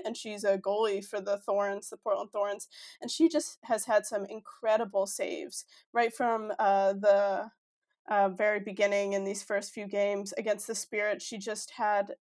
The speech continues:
you know, these incredible diving saves, um, and so I think she's definitely one to watch out for.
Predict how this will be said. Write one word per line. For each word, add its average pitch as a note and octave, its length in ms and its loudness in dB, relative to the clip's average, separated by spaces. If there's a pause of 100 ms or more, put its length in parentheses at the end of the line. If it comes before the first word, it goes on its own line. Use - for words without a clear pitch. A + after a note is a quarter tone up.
you A3 120 -8
know, G3 200 0
these G#3+ 340 -10
incredible G#3+ 640 -2
diving G3 400 2
saves, G3 600 -6
um, G3 280 -2
and G#3 160 -6
so A3 120 0
I F#3+ 80 2
think G3+ 200 -10
she's G#3+ 320 -8
definitely G3+ 360 -4
one G3 240 -6
to G#3+ 100 -12
watch G3 240 0
out - 180 -2
for. G3+ 320 2